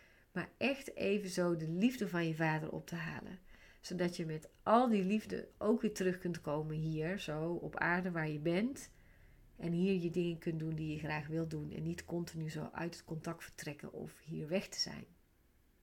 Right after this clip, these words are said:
En dat vraagt best veel dapperheid. Dus het vraagt ergens zo te kunnen blijven bij alles wat er is. Dus haar vader is er niet meer, die is er al lang niet meer. En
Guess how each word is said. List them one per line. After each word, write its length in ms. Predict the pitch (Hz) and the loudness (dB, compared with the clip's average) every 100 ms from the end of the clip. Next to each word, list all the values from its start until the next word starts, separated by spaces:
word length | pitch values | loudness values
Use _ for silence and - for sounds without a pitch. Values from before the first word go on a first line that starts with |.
| - - _ _ | -20 -20 _ _
En 140 | 214 | 0
dat 140 | 214 | 0
vraagt 420 | - 233 247 247 - | 0 4 4 4 2
best 240 | 226 233 | 2 4
veel 180 | - 156 | -2 0
dapperheid. 640 | 170 202 143 135 - - _ _ _ _ _ - - - - - - - - | 0 0 -6 -8 -12 -20 _ _ _ _ _ -20 -18 -16 -16 -16 -20 -20 -8
Dus 120 | 180 | -4
het 120 | 180 | -4
vraagt 560 | - 214 214 - - - | 6 8 8 6 -10 2
ergens 500 | 202 226 226 185 - | 8 8 8 2 4
zo 240 | 175 175 | 6 4
te 120 | 180 | 2
kunnen 360 | - 180 175 165 | 2 4 4 4
blijven 440 | 190 202 226 196 | 4 8 6 6
bij 180 | 165 - - | 0 0 0
alles 420 | - 240 220 180 | 6 8 8 4
wat 200 | 170 170 | 0 0
er 100 | 156 - | -2 -2
is. 520 | - 208 - - - - - | 2 2 0 -2 -4 -8 -8
Dus 200 | 165 170 | -8 -4
haar 160 | 170 | -6
vader 400 | 175 175 175 165 | 0 2 2 0
is 160 | - 190 | 0 0
er 60 | |
niet 180 | 185 165 | 0 0
meer, 260 | 156 156 156 | -2 -2 -2
die 120 | 156 | -2
is 140 | 160 | -4
er 100 | 160 | -4
al 100 | 143 | -2
lang 240 | 160 165 190 | 0 0 0
niet 160 | 165 | -2
meer. 380 | 147 151 151 196 - - _ _ _ - - - _ _ _ | -6 -8 -6 -8 -10 -20 _ _ _ -20 -20 -20 _ _ _
En 420 | - 170 170 165 | -4 -2 -2 -4